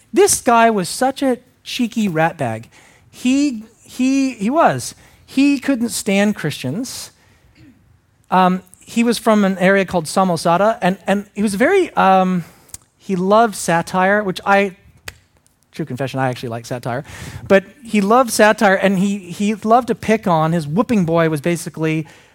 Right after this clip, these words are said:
this idea of a crucified Messiah and how people follow a dead Messiah and how stupid that is. But look what he says about Jesus here. He says,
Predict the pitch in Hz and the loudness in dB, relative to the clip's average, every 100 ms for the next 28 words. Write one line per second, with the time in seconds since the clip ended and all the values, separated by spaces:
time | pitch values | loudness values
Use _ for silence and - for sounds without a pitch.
0 | _ 165 - 165 156 156 156 147 143 127 | _ -8 -2 -2 0 0 0 0 -2 -6
1 | _ _ _ _ _ _ _ 160 - - | _ _ _ _ _ _ _ -18 -10 -6
2 | 196 175 170 151 147 - 170 160 156 156 | -6 -2 -2 -2 -4 -2 0 2 2 2
3 | 151 156 147 143 139 139 131 _ _ _ | 0 -2 -2 -2 -4 -6 -8 _ _ _
4 | _ _ - 165 151 170 165 - - 170 | _ _ -6 -4 -2 -2 -2 -6 0 2
5 | 170 160 143 120 117 160 160 151 131 _ | 2 0 -2 -6 -4 -2 -2 -4 -12 _
6 | 180 139 - 151 139 127 123 139 135 - | -10 -10 -4 -2 -2 -4 -6 -6 -6 -8
7 | - - _ 233 226 151 120 113 113 120 | -14 -16 _ -6 -4 -6 -8 -12 -14 -18
8 | - - - - - 220 - 294 - 508 | -20 -20 -20 -12 -2 -2 0 -4 -2 -4
9 | - 311 - 262 170 135 147 - - _ | -2 -4 0 2 2 -2 -6 -8 -10 _
10 | - 170 175 160 160 - _ _ _ _ | -8 0 2 2 0 -6 _ _ _ _
11 | _ - 202 160 135 - 101 - 196 - | _ -2 -2 -2 -6 -8 -12 -6 -4 2
12 | 220 202 - - - | 2 2 -2 -8 -12